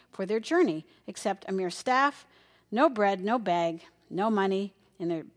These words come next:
in their belt, but to wear sandals and do not put on two tunics. Jesus wanted them to have their absolute confidence in God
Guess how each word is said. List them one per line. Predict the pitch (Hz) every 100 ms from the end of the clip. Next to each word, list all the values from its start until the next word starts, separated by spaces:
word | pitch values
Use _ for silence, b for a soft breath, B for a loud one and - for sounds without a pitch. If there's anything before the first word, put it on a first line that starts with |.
| -
in | 170
their | 165 160
belt, | 165 214 294 - - b b b
but | 196 196
to |
wear | 196 185
sandals | - 247 247 247 240 -
and | 180 180
do | 208
not | 214 214
put | 208
on | 180 165
two | - 170
tunics. | - 269 175 - - - _ _ _ _ _ _ _ _ _ -
Jesus | - 240 247 320 -
wanted | 269 254 240
them | 185 175 165 180 b b b
to | -
have | 208 202
their | 208
absolute | 208 226 - 254 240
confidence | - 202 190 190 180 170 - - b b
in | - 185 175
God | 180 160 156